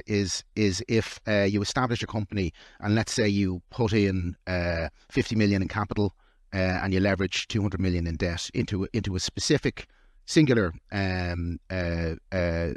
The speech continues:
uh, finance company, and then you use those funds to lend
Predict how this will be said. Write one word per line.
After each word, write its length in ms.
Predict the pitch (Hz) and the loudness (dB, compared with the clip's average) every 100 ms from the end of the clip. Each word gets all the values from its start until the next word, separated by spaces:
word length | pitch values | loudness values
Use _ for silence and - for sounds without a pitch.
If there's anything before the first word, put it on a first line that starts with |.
| - | -6
uh, 140 | 90 | -4
finance 460 | 85 113 107 92 82 | -2 0 2 2 0
company, 360 | - 85 - 78 - - - - | -4 -2 -2 -4 -8 -20 -16 -4
and 160 | 104 | -2
then 340 | 110 113 113 107 - | 0 2 2 0 -2
you 420 | 104 107 101 95 - | 0 0 0 -4 -8
use 400 | 104 127 147 127 | -2 0 0 2
those 240 | 113 107 | 2 2
funds 580 | - 110 98 92 - - - | -2 0 0 -2 -4 -10 -10
to 220 | - 98 | -4 0
lend 600 | 95 107 110 104 95 - | 2 2 2 2 0 -4